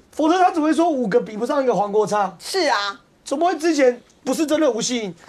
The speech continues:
Speaker 1: 可他对柯系他就有偏见嘛？
Speaker 2: 嗯。
Speaker 1: 对不对？所以吴欣盈是拉夫过来的嘛。
Speaker 2: 嗯。
Speaker 1: 那吴欣盈是拉夫过来的时候呢，四缺一嘛，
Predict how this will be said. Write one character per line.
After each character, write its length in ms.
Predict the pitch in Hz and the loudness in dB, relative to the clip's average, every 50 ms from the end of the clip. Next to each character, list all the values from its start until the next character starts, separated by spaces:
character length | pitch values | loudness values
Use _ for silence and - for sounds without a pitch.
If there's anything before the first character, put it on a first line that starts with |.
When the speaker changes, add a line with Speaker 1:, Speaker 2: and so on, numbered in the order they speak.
| - _ | -20 _
Speaker 1:
可 100 | - 294 | -2 0
他 80 | 330 349 | 2 2
对 100 | 359 349 | 0 -2
柯 400 | - - - - 277 311 320 349 | -4 -6 -4 -2 -2 0 0 0
系 300 | 339 339 - 381 392 311 | 0 -2 -2 -4 -4 -4
他 180 | 175 - - 240 | -4 -2 -4 -4
就 140 | - 254 220 | -2 -2 -4
有 40 | |
偏 280 | 196 139 185 208 202 208 | -4 -4 -4 -4 -4 -4
见 200 | 175 247 220 190 | -4 -6 -6 -6
嘛？ 140 | 170 156 - - | -8 -12 -16 -12
Speaker 2:
嗯。 280 | - 240 226 208 180 147 - - _ _ _ | -8 -8 -6 -6 -8 -10 -14 -18 _ _ _
Speaker 1:
对 100 | - 381 | -2 0
不 60 | 403 | 2
对？ 200 | 427 415 311 240 - - - _ _ | 4 4 4 2 -2 -6 -12 _ _
所 140 | - - 392 | -6 -2 0
以 40 | 427 | 0
吴 120 | 381 349 339 | 2 2 2
欣 180 | 285 349 349 | 2 2 2
盈 20 | 330 | 2
是 140 | 339 339 | 0 0
拉 340 | 339 349 311 285 285 294 302 | 0 0 2 2 2 2 0
夫 260 | - - 285 277 294 | 0 -2 -2 -2 -2
过 220 | 254 240 302 269 233 | -2 0 0 0 0
来 160 | 196 180 165 | 0 -2 -4
的 100 | 175 208 | -4 -4
嘛。 220 | 196 196 180 165 - | -4 -4 -6 -6 -6
Speaker 2:
嗯。 380 | 220 226 214 202 185 160 - 175 | -6 -4 -2 -2 -4 -4 -2 -2
Speaker 1:
那 140 | 349 392 403 | 0 2 2
吴 120 | 359 349 | 2 2
欣 200 | 320 320 359 349 | 2 2 2 2
盈 40 | 330 | 2
是 120 | 285 311 | 2 2
拉 200 | 302 320 302 302 | 2 2 2 0
夫 200 | 294 269 294 311 | 0 0 -2 -4
过 240 | 247 269 320 294 262 | -2 0 2 2 2
来 120 | 226 208 214 | 2 0 -2
的 80 | 202 214 | -4 -4
时 180 | - - 208 | -4 0 0
候 140 | 240 269 262 | 2 2 2
呢， 80 | 233 220 | 0 -2
四 320 | - - - 349 320 247 | -4 -6 -4 -2 -2 -2
缺 360 | 180 - - 247 240 247 240 | -2 -2 2 4 6 6 6
一 240 | 240 233 220 220 226 | 4 0 -6 -8 -6
嘛， 240 | 220 220 202 185 165 | -6 -6 -6 -6 -10